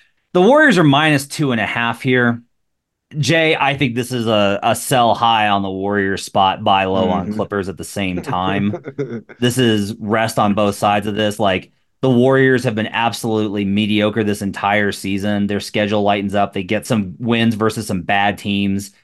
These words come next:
Speaker 1: They beat Utah, and everyone's like, "Look at them beating Utah." And I'm like, "Okay, I get it was in Utah where they're good,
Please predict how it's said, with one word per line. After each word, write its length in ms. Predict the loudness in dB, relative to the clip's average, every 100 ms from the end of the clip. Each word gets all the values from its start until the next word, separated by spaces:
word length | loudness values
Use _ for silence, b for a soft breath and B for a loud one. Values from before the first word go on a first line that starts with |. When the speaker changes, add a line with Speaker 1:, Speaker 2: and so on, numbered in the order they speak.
| _ 0
Speaker 1:
They 160 | 2
beat 240 | 2 0 0
Utah, 560 | 2 2 4 4 4
and 80 | 2
everyone's 260 | 0 -2 -2
like, 160 | -6
"Look 320 | 0 2 2
at 140 | 0 2
them 240 | 4 4
beating 340 | 4 2 2 0
Utah." 540 | -2 0 0 0 -2
And 100 | -4
I'm 120 | -4
like, 200 | -4 -4
"Okay, 220 | -2 0
I 160 | 2 2
get 140 | 4
it 20 | 4
was 120 | 4
in 120 | 2
Utah 320 | 2 0 0
where 100 | 0
they're 140 | -2 0
good, 500 | 2 4 2 -2